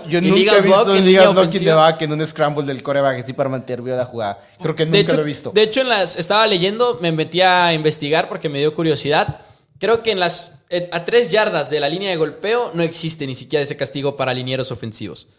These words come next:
Speaker 2: A tres yardas de la línea de golpeo. Pero te aseguro
Speaker 1: Que
Speaker 2: que
Speaker 1: seguramente
Speaker 2: incluso
Speaker 1: es tres yardas enfrente, ¿no? O sea, si es atrás son
Speaker 2: Yo creo que es tres yardas enfrente y tres yardas atrás.
Speaker 1: ¿Será?
Speaker 2: Porque dice "three yards away from the", eh, o sea, dice away, no dice de que enfrente ni atrás, dice lejos de, tres yardas lejos de la línea de golpeo.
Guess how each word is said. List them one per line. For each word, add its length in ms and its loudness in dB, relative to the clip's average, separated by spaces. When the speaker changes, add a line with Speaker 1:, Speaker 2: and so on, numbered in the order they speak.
Speaker 2:
A 120 -2
tres 280 0
yardas 320 2
de 100 0
la 100 2
línea 220 0
de 60 -2
golpeo. 420 -4
Pero 200 0
te 80 -2
aseguro 300 0
Speaker 1:
Que 80 2
Speaker 2:
que 60 2
Speaker 1:
seguramente 380 6
Speaker 2:
incluso 160 2
Speaker 1:
es 60 -8
tres 140 0
yardas 300 6
enfrente, 480 -4
¿no? 80 -2
O 60 -2
sea, 120 -8
si 140 -6
es 100 -6
atrás 340 2
son 440 -6
Speaker 2:
Yo 140 -2
creo 160 4
que 80 -6
es 80 -10
tres 160 -4
yardas 300 0
enfrente 340 -6
y 60 -12
tres 240 -8
yardas 320 -4
atrás. 440 -10
Speaker 1:
¿Será? 580 -8
Speaker 2:
Porque 280 2
dice 220 2
"three 360 -6
yards 280 2
away 440 0
from 520 -10
the", 120 -6
eh, 80 -4
o 40 -4
sea, 120 -2
dice 180 -4
away, 400 0
no 120 -2
dice 240 -2
de 120 -2
que 80 -4
enfrente 400 -4
ni 100 -6
atrás, 360 -4
dice 280 -6
lejos 480 -2
de, 180 -2
tres 340 0
yardas 240 2
lejos 260 -2
de 120 0
la 100 -2
línea 180 -8
de 60 -6
golpeo. 360 -6